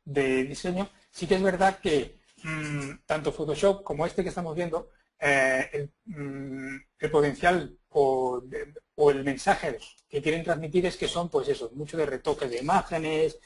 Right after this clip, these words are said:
composición de imágenes. Aquí, pues, estamos viendo que los destellos, que si el efecto, pero, eh,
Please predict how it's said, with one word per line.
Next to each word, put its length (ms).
composición 720
de 80
imágenes. 500
Aquí, 260
pues, 200
estamos 360
viendo 220
que 100
los 180
destellos, 600
que 140
si 200
el 100
efecto, 560
pero, 600
eh, 600